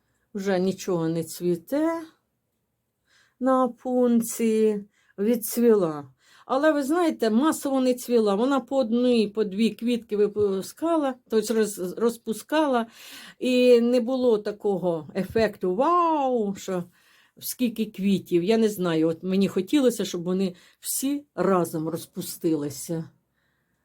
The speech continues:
Так. Дивіться на цього красунчика еоніума. Бачите, дивіться, тут три рослинки були, а там зверху, я не знаю, там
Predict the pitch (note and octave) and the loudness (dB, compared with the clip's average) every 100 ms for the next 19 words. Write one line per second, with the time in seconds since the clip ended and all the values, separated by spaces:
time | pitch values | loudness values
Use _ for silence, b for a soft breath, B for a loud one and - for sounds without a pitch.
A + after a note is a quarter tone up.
0 | _ _ _ _ _ A3 G3 F3 E3+ - | _ _ _ _ _ -2 -2 -2 -6 -14
1 | F#3+ B B B B _ _ _ _ _ | -18 B B B B _ _ _ _ _
2 | _ _ _ _ _ _ _ _ _ _ | _ _ _ _ _ _ _ _ _ _
3 | _ _ _ _ _ _ _ _ G3 A3 | _ _ _ _ _ _ _ _ 0 4
4 | B3 B3+ B3+ A3+ A3 B G3 G3+ - G3+ | 4 2 2 2 0 B -6 -6 -2 0
5 | G3+ B B B B B B _ F3 - | 0 B B B B B B _ -12 -8
6 | G#3+ G#3+ G#3 G#3 F#3+ F#3 F#3+ F#3+ E3+ D#3 | -2 0 -2 -10 -12 -10 -6 -4 -4 -4
7 | D3 C#3+ C#3 C#3 C3+ - _ _ D#3+ A3 | -6 -6 -6 -8 -10 -16 _ _ -6 -4
8 | A3 - - D#3 F3 D#3+ - - b b | -4 -16 -20 -14 -12 -12 -16 -20 b b
9 | G3+ F#3 _ A3 G#3+ D#3+ D#3 - A3+ E4+ | -12 -12 _ 2 2 2 -8 -6 -6 -4
10 | D#4 - F3 D#3+ D#3 - B B F#3 A3+ | -6 -10 -12 -12 -12 -14 B B -12 -6
11 | A3 F3+ G#3 A#3 A3 A3 G#3+ G#3 F3 F#3 | -4 -2 -2 -2 -4 -6 -4 -4 -4 -6
12 | D#3+ D3+ - D#3+ D#3+ | -4 -6 -8 -12 -12